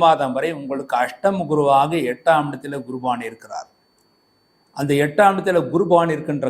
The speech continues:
காலம் உங்களுக்கு வயிற்று பிரச்சனை, உஷ்ணம் ஆகியவை கொடுப்பதற்கான வாய்ப்புகள் இருக்கிறது. ஆரோக்கியத்தில் மிகுந்த அக்கறை தேவை.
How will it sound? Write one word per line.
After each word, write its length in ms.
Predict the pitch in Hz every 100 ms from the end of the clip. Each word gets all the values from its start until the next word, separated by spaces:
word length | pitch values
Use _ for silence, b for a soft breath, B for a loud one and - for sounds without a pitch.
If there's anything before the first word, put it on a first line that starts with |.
| 127
காலம் 280 | 127 160 147
உங்களுக்கு 380 | 135 135 123 117 131
வயிற்று 360 | 180 180 185 175
பிரச்சனை, 360 | 135 131 135 160 139 127
உஷ்ணம் 420 | 131 - 165 190 123
ஆகியவை 280 | 139 143 135 135
கொடுப்பதற்கான 640 | 143 156 147 143 135 127 113
வாய்ப்புகள் 460 | 123 123 135 120 113
இருக்கிறது. 400 | 107 110 113 160 _ _ _ _ _ _ _ _ -
ஆரோக்கியத்தில் 680 | 127 175 175 160 151 127 123
மிகுந்த 300 | 147 170 147 131
அக்கறை 280 | 127 139 127 123
தேவை. 200 | 123